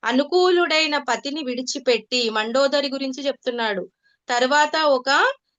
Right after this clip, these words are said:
ఆ, ఒక వీరుడిని పెళ్లాడి ఏ సుఖాన్ని నోచు-, నోచుకోలేకపోయింది" అనేసి ఈ రకంగా ఉదాహరణతోటి మ-, మండోదరి యొక్క చరిత్రను కూడా చెప్తూ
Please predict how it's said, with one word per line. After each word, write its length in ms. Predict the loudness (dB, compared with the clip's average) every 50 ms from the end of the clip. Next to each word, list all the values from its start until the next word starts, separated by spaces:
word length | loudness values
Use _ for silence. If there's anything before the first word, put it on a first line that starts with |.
| _ _ -6
ఆ, 280 | -2 0 2 2 2 2
ఒక 160 | 0 -2 -2
వీరుడిని 560 | -2 -2 -2 -2 -2 -2 -4 -6 -8 -8 -10 -6
పెళ్లాడి 560 | -2 -2 -2 -2 0 0 0 0 0 -2 -4
ఏ 360 | -4 -2 -2 0 2 2 0
సుఖాన్ని 540 | 0 -4 -10 -8 -4 -2 -2 -2 -2 -4 -6
నోచు-, 540 | -4 -4 -4 -4 -6 -8 -16 _ _ -10 -6
నోచుకోలేకపోయింది" 1500 | -4 -4 -4 -4 -4 -2 0 0 2 2 0 0 -2 -4 -4 -2 -2 0 0 -2 -4 -6 -8 -8 -8 -8 -8 -8 -10 -12 _ _ _ _ _ -6
అనేసి 360 | -2 0 0 0 -2 -2 -4
ఈ 240 | -4 -2 -2 0 0
రకంగా 520 | 0 -2 -2 -4 -6 -6 -4 -2 -2 0
ఉదాహరణతోటి 1200 | 0 -2 -4 -2 0 0 0 0 0 -2 -4 -6 -6 -6 -6 -4 -2 -2 -2 -2 -4 -4 -6 -6 -4 -4
మ-, 180 | -4 -4 -4 -6 -10 -18 -20 _ _ _ -4
మండోదరి 560 | -2 -2 0 4 4 6 6 6 4 4 4
యొక్క 280 | 2 0 0 -2 -4 -4 -4 -4
చరిత్రను 440 | -4 -4 -4 -2 -2 -2 0 0
కూడా 200 | 0 0 0 0
చెప్తూ 600 | -2 -2 -4 -6 -8 _ _ -4 0 0 0 -2